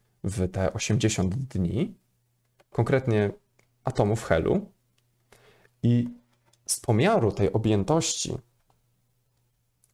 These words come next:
helu, który powstał w tym eksperymencie, z, na przykład z naszego równania Clapeyrona, czyli prawa gazu doskonałego, lub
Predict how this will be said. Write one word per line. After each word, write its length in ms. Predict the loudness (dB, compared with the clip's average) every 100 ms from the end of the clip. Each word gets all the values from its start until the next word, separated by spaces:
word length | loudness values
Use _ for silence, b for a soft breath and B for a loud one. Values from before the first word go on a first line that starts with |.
| -6
helu, 300 | 0 2 2
który 260 | 2 0
powstał 460 | 2 -2 0 0 0
w 220 | 0 0
tym 160 | 0 -4
eksperymencie, 680 | -2 -2 -2 -4 -4 -4 -4 -8 _ _ _ _ _ _ _ _ _ _
z, 480 | -2 2 4 4 2 -2 -8 _ _ _ _ _ -4
na 80 | -2
przykład 340 | 0 2 2
z 40 | 0
naszego 260 | -4 -2
równania 320 | -2 0 -2 -4
Clapeyrona, 680 | -10 -8 -4 -2 0 0 -2 -12 _ _ _ _ _ -16
czyli 200 | -10 -6
prawa 360 | 0 2 4
gazu 240 | 2 2 0
doskonałego, 600 | -4 -4 -4 -2 0 2
lub 300 | 2 0